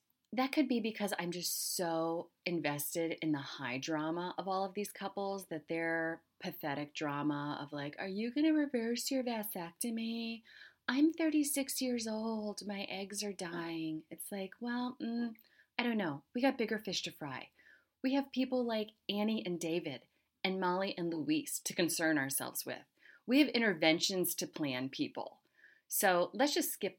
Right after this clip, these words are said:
the hell past them. Except I need to give a shout out to that doctor who was <laughs> maybe, like, the worst doctor ever to talk to a thirty-six-year-old woman. If that were my doctor telling me that I was basically some grandma,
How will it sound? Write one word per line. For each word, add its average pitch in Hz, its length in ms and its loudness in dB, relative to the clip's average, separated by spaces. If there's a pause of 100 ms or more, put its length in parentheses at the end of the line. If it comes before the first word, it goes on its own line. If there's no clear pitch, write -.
the 160 80 -2
hell 147 180 -2
past - 380 -4
them. - 240 -8 (460)
Except 269 340 2
I 254 60 4
need 277 220 6
to 277 80 0
give 220 300 0
a 156 160 0
shout 151 320 2
out 147 200 -2
to - 80 -8
that 143 220 -2
doctor 202 640 0 (440)
who 262 180 2
was 262 180 6
<laughs> - 0 -
maybe, 262 540 8 (100)
like, 208 200 -2
the 180 100 4
worst 143 500 0
doctor 147 480 0
ever 156 460 0
to 175 100 -2
talk 147 280 0
to 175 140 -2
a 160 60 2
thirty-six-year-old 143 920 -2
woman. 165 360 -2
If - 120 -6
that 190 180 0
were 294 80 4
my 151 340 6
doctor 151 480 0
telling 143 480 -2
me 127 360 -2 (260)
that 165 80 0
I 156 60 8
was 151 140 4
basically 165 600 0
some 147 320 2
grandma, 165 800 2